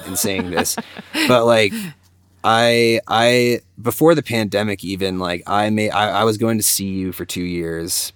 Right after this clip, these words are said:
Speaker 1: back. I started in twenty sixteen. I graduated high school, and, um, I was getting a public relations degree, and, I mean, I was mainly getting a degree in, like, partying my ass
Speaker 2: Yeah,
Speaker 1: off
Speaker 2: comm
Speaker 1: and not
Speaker 2: majors.
Speaker 1: doing anything. Um,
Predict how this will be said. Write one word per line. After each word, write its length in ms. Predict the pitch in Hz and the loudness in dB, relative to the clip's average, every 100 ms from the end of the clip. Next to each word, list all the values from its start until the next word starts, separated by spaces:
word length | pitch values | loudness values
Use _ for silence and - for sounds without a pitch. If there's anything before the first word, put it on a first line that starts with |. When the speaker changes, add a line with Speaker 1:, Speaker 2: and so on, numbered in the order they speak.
| - | -8
Speaker 1:
back. 260 | 90 87 | -4 -4
I 200 | 80 92 87 | -4 -6 -6
started 380 | - - 95 92 | -8 -4 -4 -4
in 100 | 90 | -6
twenty 240 | - 87 | -8 -8
sixteen. 640 | 90 82 - - 76 80 90 | -6 -8 -10 -10 -10 -10 -10
I 60 | |
graduated 460 | 85 82 80 82 80 | -8 -6 -6 -6 -6
high 180 | 85 80 | -6 -8
school, 360 | - 78 80 | -6 -8 -8
and, 500 | 82 85 85 85 82 - - - - - - - | -6 -6 -6 -6 -8 -12 -18 -20 -20 -20 -20 -6
um, 380 | 95 95 90 87 | -2 -2 -2 -2
I 140 | 95 | 0
was 120 | 104 | 0
getting 300 | 107 104 101 | 0 -2 -2
a 60 | 95 | -6
public 420 | - 95 101 95 | -4 -2 -2 -2
relations 560 | 92 90 98 92 95 - | -2 0 0 -2 -4 -4
degree, 680 | 90 90 92 90 90 92 - - | -4 -4 -2 -2 -4 -6 -10 -10
and, 480 | 87 87 82 82 | -6 -4 -4 -4
I 120 | - 85 | -4 -4
mean, 200 | 90 85 | -4 -4
I 140 | 85 | -4
was 160 | 85 92 | -4 -4
mainly 360 | 87 90 87 | -4 -4 -4
getting 200 | 82 85 | -4 -6
a 60 | 80 | -6
degree 440 | 80 73 76 76 | -6 -6 -6 -6
in, 120 | 73 69 | -8 -10
like, 160 | 64 - | -14 -16
partying 380 | - 78 71 67 | -10 -8 -8 -12
my 160 | 69 67 | -12 -12
ass 240 | 64 - | -8 -6
Speaker 2:
Yeah, 220 | - - | -6 -6
Speaker 1:
off 60 | 147 | -2
Speaker 2:
comm 140 | 220 92 | 0 0
Speaker 1:
and 120 | 87 | 0
not 160 | 87 87 | 0 0
Speaker 2:
majors. 100 | 87 | -2
Speaker 1:
doing 160 | 82 82 | -4 -6
anything. 640 | 90 90 90 80 87 95 - - - - - | -6 -6 -6 -6 -8 -10 -16 -20 -20 -20 -2
Um, 680 | 107 110 104 98 92 90 | 2 2 2 0 -2 -6